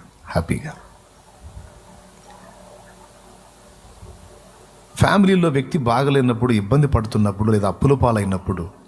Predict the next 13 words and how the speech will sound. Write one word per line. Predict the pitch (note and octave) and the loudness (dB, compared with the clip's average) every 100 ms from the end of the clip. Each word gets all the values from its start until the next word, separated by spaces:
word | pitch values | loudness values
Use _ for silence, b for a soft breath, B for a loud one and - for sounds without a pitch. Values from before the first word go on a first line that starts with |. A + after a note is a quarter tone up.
| - b b b - | -20 b b b -2
నా | B2 | 0
ఫ్యామిలీ | C#3 E3+ F#3 F3+ | 2 2 2 2
కూడా | E3+ D3+ B2 - - B B | 2 2 0 -4 -16 B B
అప్పుల | G#2+ - E3 | -4 2 2
ఊబిలో | D3 D3 C#3 | 4 2 2
కూరుపోయినప్పుడు | C3 D3+ D3 C#3+ C3+ B2 | 2 0 0 2 0 2
మేమేం | B2 C#3+ D3+ | 4 4 2
చేసాం | D3 D3+ | 0 -2
తెలుసా? | D3+ D#3 - G#3+ - - - b b | -2 -2 -2 -8 -8 -18 -20 b b
పెద్దోళ్ళం | B2 A#2+ D#3 D#3 C#3 | 0 4 2 2 2
ఆరుగురు | B2+ B2 A#2+ | 0 0 0
ఉన్నాం, | A2+ A#2+ F2 - - - - - _ _ _ _ _ _ _ - _ _ _ - - - | 0 0 -2 -6 -20 -20 -20 -20 _ _ _ _ _ _ _ -20 _ _ _ -20 -10 0
నేను, | G#2 B2 B2+ G2 - | 2 4 2 0 -6